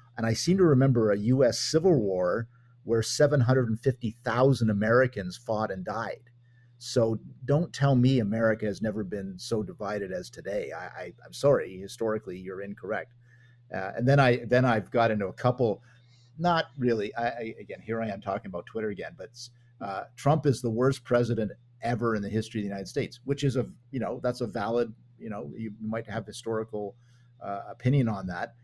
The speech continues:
But I, I, my reply is Andrew Johnson. That's all I say,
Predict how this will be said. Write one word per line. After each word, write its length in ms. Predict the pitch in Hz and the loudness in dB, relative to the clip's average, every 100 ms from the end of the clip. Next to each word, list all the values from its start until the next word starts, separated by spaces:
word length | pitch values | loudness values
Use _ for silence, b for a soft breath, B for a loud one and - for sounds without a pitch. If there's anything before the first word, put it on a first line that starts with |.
| _ - | _ -2
But 80 | |
I, 120 | 117 143 110 | 2 2 2
I, 160 | 131 120 | 0 2
my 160 | 120 | 4
reply 340 | 143 131 123 117 | 4 2 4 4
is 200 | 107 - - | 2 -4 -2
Andrew 280 | 123 120 113 | 2 2 0
Johnson. 440 | 117 104 107 - - _ _ _ _ - | -2 -4 -4 -10 -20 _ _ _ _ -12
That's 160 | 104 135 | -4 2
all 120 | 151 | 4
I 60 | 151 | 4
say, 320 | 123 73 | 2 -2